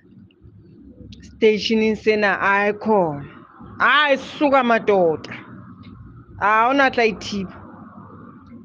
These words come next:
Ah, ha hona tla ithiba hle. Yo, ha re lo voutang bana beso.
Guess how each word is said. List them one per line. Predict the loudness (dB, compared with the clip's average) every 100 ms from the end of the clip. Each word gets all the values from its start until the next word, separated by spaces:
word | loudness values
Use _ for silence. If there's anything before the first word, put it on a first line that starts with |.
| -20 -2
Ah, | 2 4
ha | 2
hona | 2 2 2
tla | 0
ithiba | 0 -4 -4 2 2 2
hle. | 0 0 -4 _ -20 _ -20 -20 _ _ _ -20 -20 2
Yo, | 4 4 0 -12 _ _ _ -20 _ -20 -14
ha | -2 2
re | 4
lo | 4
voutang | 4 0 2 -2 0
bana | -2 -2
beso. | -6 -12 -20